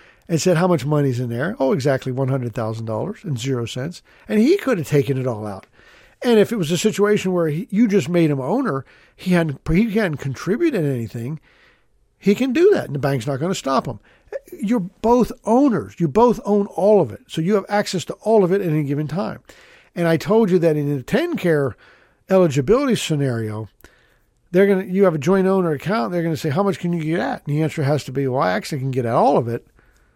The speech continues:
They're gonna say, "Okay, then we're gonna consider all of it countable." Now you might say, "But, well,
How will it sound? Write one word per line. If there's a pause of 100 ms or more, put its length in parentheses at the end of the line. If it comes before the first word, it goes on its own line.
(600)
They're
gonna
say,
"Okay,
then
we're
gonna
consider
all
of
it
countable." (680)
Now
you
might
say,
"But,
well,